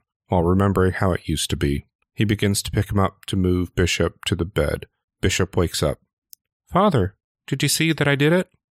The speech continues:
"Yes, son. I'm very proud." Father gently taps him on the head.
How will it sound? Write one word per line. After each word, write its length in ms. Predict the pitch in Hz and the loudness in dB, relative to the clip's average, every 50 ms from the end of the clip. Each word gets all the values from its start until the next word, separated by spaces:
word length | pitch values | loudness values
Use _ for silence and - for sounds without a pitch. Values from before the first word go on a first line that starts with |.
| _ - - | _ -8 -2
"Yes, 280 | 95 92 82 73 - | 0 2 2 2 0
son. 460 | - - - 78 73 71 69 69 71 - _ _ _ _ _ - - _ - | -2 -2 0 0 0 0 -2 -4 -6 -8 _ _ _ _ _ -20 -20 _ -2
I'm 180 | 120 113 104 90 | 0 0 0 0
very 320 | 85 80 76 73 71 73 | 0 0 0 0 -2 -2
proud." 440 | - - 85 78 76 78 78 82 - - _ _ _ _ _ - | -2 -2 0 0 0 -2 -4 -6 -10 -14 _ _ _ _ _ -2
Father 300 | 117 117 110 113 107 95 | -2 0 2 0 0 0
gently 320 | - - 110 - 110 107 | 0 -2 -2 -2 -4 -6
taps 400 | - - - 104 - - - - | -6 -4 -6 -6 -6 -4 -6 -4
him 100 | 113 98 | -4 -2
on 60 | 90 | -2
the 80 | 87 85 | -4 -4
head. 300 | - 90 78 76 90 | -4 -4 -4 -4 -6